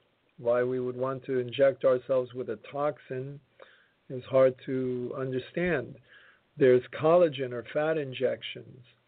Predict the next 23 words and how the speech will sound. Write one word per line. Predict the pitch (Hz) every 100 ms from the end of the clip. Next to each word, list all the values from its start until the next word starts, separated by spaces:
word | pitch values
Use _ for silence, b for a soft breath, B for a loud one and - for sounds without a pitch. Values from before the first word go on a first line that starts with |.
| _ _ _
and | 147 135 127 123 120 123
there's | 135 135
a |
whole | 139 165
bunch | 165 165 165
of | 143
other | 139 147 139
invasive | 131 127 131 123 135 127
procedures. | 139 131 - 170 151 135 123 123 _ _ _ _ _ b b b b b _ _ _ _
The, | 156 147 156 151 143 139 135
uh, | - - - 160 170 185 _ _ _ _ _ _ _ _ _ _ _ _ _ -
this | 160 196 254
is | 214
a | 202 -
trend | 202 208 196 160
that's | 147 -
disturbing | - 151 - 190 202 180 127 117
because, | 120 127 135 139 135 120 _ _ _ _ _ _ _ _ _ _ _
um, | 151 131 127 127 123 123 127 - _ _ _ _ _ _ _ _ _ _ _ _
we | 185 151 139
see | 190 196
that | 170
almost | 160 165 170 160